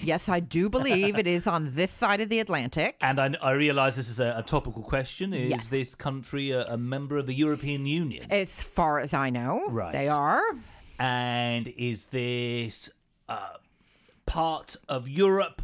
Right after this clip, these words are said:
Speaker 2: which is well developed? Um,
Speaker 1: Oh,
Speaker 2: are
Speaker 1: yes,
Speaker 2: we
Speaker 1: absolutely.
Speaker 2: Does this country produce cars that are famous and popular and
Speaker 1: Car-
Speaker 2: words that are syn-, synonymous with?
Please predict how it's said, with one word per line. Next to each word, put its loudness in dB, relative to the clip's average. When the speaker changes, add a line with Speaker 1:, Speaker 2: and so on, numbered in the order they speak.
Speaker 2:
which -2
is -6
well -4
developed? 0
Um, -4
Speaker 1:
Oh, 4
Speaker 2:
are 0
Speaker 1:
yes, 4
Speaker 2:
we -4
Speaker 1:
absolutely. -2
Speaker 2:
Does 4
this 0
country 0
produce -2
cars -2
that 2
are 2
famous -2
and -4
popular 4
and -4
Speaker 1:
Car- -10
Speaker 2:
words 4
that 0
are 2
syn-, -2
synonymous -4
with? -6